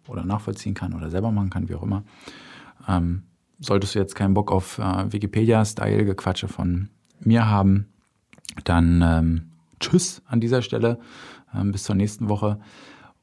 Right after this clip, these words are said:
Und sonst, ähm, würde ich sagen, steigen wir direkt ein. Und zwar ein wunderbares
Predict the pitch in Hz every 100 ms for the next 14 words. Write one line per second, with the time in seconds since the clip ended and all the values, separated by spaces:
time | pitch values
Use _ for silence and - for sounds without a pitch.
0 | _ _ _ - 101 98 95 - 95 95
1 | 95 98 - - 95 92 92 107 107 95
2 | 98 87 90 92 101 98 92 101 90 92
3 | - 143 202 - _ _ _ 117 113 104
4 | 101 104 104 - - 101 98 101 - -
5 | 131 120 120 113 110 101 98 95 -